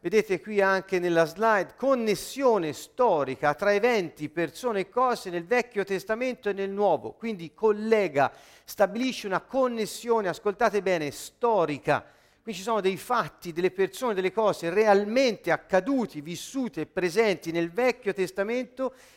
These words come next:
che le ritroviamo connesse ad altri eventi, cose e persone nel Nuovo Testamento. Questa connessione si chiama corrispondenza.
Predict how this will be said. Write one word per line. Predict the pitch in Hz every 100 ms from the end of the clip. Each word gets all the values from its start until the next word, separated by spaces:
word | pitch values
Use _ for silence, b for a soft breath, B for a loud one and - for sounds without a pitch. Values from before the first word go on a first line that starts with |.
| b
che | 196
le | 196
ritroviamo | 202 - 202 190 233 240 220 202 b b b b b _ _ _ _ _ _ _
connesse | 269 277 254 254 214 - -
ad | 180
altri | 190 185 196
eventi, | 202 240 214 151 147 135 123 _ _
cose | - 233 226 160
e | 170
persone | - 202 202 247 247 220 -
nel | 185 202
Nuovo | 208 202 190
Testamento. | 185 175 208 208 180 -
Questa | - 277 - 208 185
connessione | 285 294 254 220 - - 254 196 131 117 156 226 B B B B
si | - 247
chiama | 277 285 247 208
corrispondenza. | - 277 294 262 247 - - 220 190 165 117 95 -